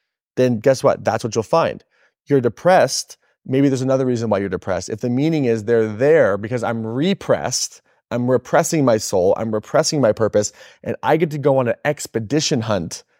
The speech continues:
to figure out why. And after that, I'm gonna be free. Even when this, this is gonna feel like a kick in the teeth, but at the end of this, I'm gonna come out the other side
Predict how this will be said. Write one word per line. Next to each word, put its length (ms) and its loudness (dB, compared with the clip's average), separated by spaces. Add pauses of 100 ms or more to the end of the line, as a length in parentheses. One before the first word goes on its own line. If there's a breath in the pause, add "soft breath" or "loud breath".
(140)
to 80 -10
figure 260 2
out 200 4
why. 420 4
And 100 2
after 180 2
that, 60 4
I'm 60 -2
gonna 100 -2
be 140 -4
free. 520 0 (260 soft breath)
Even 360 2
when 160 4
this, 160 2
this 240 -4
is 100 -2
gonna 200 2
feel 100 0
like 80 -2
a 60 -6
kick 240 -12
in 80 0
the 60 -4
teeth, 300 -4
but 100 2
at 60 0
the 160 -4
end 140 2
of 80 4
this, 280 2 (340 soft breath)
I'm 80 0
gonna 120 2
come 120 0
out 120 6
the 60 2
other 140 2
side 300 4